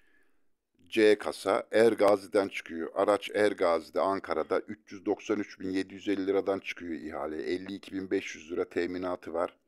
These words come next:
On sekiz dört iki bin yirmi dört, on ikiyi on geçe bitiyor ihalesi.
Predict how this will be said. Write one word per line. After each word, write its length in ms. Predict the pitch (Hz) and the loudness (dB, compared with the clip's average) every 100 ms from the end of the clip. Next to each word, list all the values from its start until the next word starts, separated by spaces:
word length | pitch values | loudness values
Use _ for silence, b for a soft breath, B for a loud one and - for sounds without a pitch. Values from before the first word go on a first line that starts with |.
| b b b b b b b b - | b b b b b b b b -2
On 200 | 104 107 | 0 0
sekiz 440 | - 92 90 82 | -2 -6 -6 0
dört 280 | 104 110 - | 2 2 -2
iki 240 | - 92 | -16 -10
bin 120 | 98 | -6
yirmi 320 | 98 95 92 95 | -2 -2 -2 0
dört, 180 | 110 - | 0 2
on 180 | 104 104 | 0 0
ikiyi 300 | 101 - 98 | -2 -4 -2
on 280 | 104 107 98 | 0 0 0
geçe 300 | 92 113 98 | -2 -2 -2
bitiyor 500 | - 107 92 - - | -8 -8 -8 -8 -16
ihalesi. 680 | 87 85 82 82 - - | -10 -4 -2 -4 -8 -12